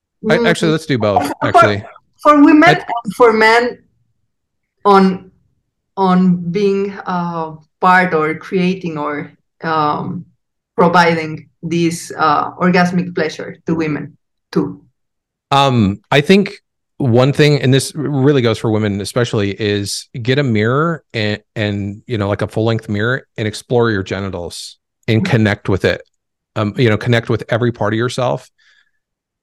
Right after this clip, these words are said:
Speaker 1: emotionally and, and just really see what comes up, what judgments come up. And, and guys, try this as well, right? What judgments come up immediately is part of the story you're telling yourself, right? And so
Speaker 2: Right.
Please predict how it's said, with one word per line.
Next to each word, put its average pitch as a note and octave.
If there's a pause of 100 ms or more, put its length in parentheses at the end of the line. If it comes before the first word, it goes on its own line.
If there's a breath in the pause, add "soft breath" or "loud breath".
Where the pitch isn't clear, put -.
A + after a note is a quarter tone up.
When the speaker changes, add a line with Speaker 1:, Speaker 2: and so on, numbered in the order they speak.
(320)
Speaker 1:
emotionally C3+ (260)
and, A2 (380)
and A#2
just B2+ (100)
really D3+
see C#3+
what B2
comes A2
up, G2
what B2
judgments G#2+
come F#2
up. E2+
And, A#2
and B2
guys, A#2+
try B2+
this A2
as G2+
well, G2
right? G#2 (420 soft breath)
What C3
judgments A#2
come G2
up F2 (400)
immediately A2 (320)
is A#2+
part A#2+
of G#2+
the G#2+
story D3
you're E2+
telling F2
yourself, -
right? G#2+
And A#2
so A2+
Speaker 2:
Right. -